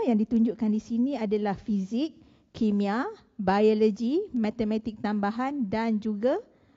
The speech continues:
bahasa Cina. Seterusnya, uh, pakej stem juga,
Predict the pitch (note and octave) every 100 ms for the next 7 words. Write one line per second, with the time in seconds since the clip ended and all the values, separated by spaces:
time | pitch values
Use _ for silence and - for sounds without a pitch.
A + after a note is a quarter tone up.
0 | _ G#3 G3+ G3 - G#3 - G#3 G#3 E3
1 | D#3+ - - _ _ _ _ _ _ _
2 | C#4 E4+ G#4 B3 G#3+ A#3 G#4 G3 G3+ G3+
3 | G#3 D4+ - G#4+ - C#4+ C4 A3 G3 G3+
4 | C#4+